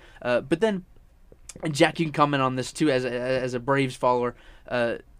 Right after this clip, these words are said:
the Atlanta Braves are going to the World Series for the first time since nineteen ninety-nine. I was not born yet. That is crazy to think about.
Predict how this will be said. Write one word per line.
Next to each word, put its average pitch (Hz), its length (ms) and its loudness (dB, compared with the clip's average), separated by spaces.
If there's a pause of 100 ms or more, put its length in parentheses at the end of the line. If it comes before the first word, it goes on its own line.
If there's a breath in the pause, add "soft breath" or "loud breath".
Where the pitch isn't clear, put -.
(440)
the 156 120 4
Atlanta 226 240 4
Braves 180 360 6
are 156 120 0
going 165 180 4
to 156 60 2
the 151 60 2
World 147 220 2
Series 151 240 -2
for - 140 -10
the 135 60 -4
first 185 280 -2
time 175 240 -2
since - 260 -10
nineteen 202 600 -6
ninety-nine. 156 640 -4 (400 loud breath)
I 214 120 0
was 233 140 0
not 151 200 -2
born 151 180 6
yet. 131 180 0 (300)
That 170 240 2
is 147 340 0
crazy 175 440 0
to 165 80 4
think 151 200 -4
about. 151 260 2